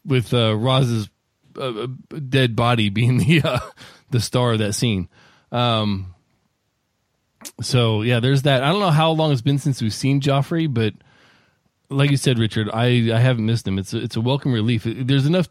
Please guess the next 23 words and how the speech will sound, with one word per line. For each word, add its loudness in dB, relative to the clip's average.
other 2
tension 0
going 0
on 0
with, -4
with -2
stupid -4
little -2
plot -4
lines 0
and 0
this 0
and 0
that 2
and -4
pieces -2
to -12
put -4
together -2
to -8
not 2
have 0
him 0